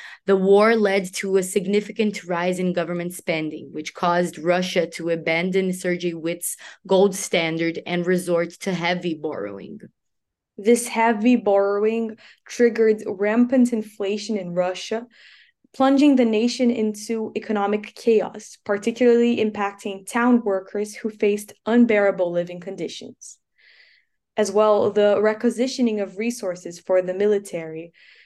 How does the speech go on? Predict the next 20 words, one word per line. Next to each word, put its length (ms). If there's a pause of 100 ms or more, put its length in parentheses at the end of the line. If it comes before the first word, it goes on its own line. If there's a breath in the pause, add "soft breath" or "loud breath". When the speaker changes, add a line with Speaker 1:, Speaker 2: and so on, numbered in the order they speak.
Speaker 2:
resulted 580
in 320
a 100
decline 720
in 200
agricultural 840
and 120
industrial 480
production, 680 (360 soft breath)
leading 500
to 140
widespread 760 (100)
famine 320
in 160
Russia. 380 (840)
Speaker 1:
Yes, 320
the 160
pressure 480
on 420
the 520